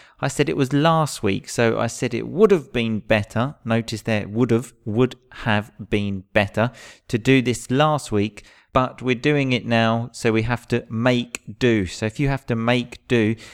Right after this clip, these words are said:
you have to make the best of the situation. There's a fantastic video on YouTube made by, <clears throat> yeah, me, um,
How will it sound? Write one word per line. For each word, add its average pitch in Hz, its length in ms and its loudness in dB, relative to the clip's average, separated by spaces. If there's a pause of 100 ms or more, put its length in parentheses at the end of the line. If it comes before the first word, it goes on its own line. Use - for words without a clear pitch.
(160)
you 139 100 -2
have 131 120 -4
to 147 60 0
make 143 220 -4
the 151 100 2
best 131 560 -2 (100)
of 117 200 0
the 117 80 -2
situation. 117 800 -2
There's 131 220 -6
a - 20 -10 (180)
fantastic 143 600 -8
video 120 580 0 (400)
on 120 180 0
YouTube 120 520 0 (160)
made 107 360 0
by, 101 380 0 (320)
<clears throat> - 200 -8 (920)
yeah, 95 300 0
me, 101 300 0 (300)
um, 120 500 4